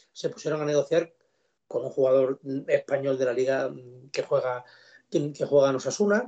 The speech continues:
que todos sabemos quién es, se ponen a, se han puesto a negociar con un jugador de la liga italiana que no es lateral derecho, que es lateral izquierdo,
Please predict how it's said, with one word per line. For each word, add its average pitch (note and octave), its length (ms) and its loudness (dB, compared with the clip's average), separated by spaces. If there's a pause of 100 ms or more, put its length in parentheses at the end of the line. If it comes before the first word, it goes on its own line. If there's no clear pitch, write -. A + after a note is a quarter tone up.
(100)
que - 80 -8
todos B2+ 200 4
sabemos B2 200 -2
quién D3 140 0
es, G#3+ 180 2 (300)
se - 180 -2
ponen E3 240 4
a, E3 160 -2
se - 140 -12
han D3+ 80 -8
puesto F3 220 2
a - 20 2
negociar D#3+ 400 -2
con D#3 160 0
un F3 80 -2
jugador D3+ 400 2
de D3 80 0
la C3+ 80 2
liga C#3+ 200 2
italiana D#3+ 460 0
que D3+ 80 0
no C#3+ 100 -2
es C3+ 60 -6
lateral C3 320 -4
derecho, E3 360 -2
que E3+ 60 2
es C#3+ 60 2
lateral C3+ 320 -6
izquierdo, D#3 500 -2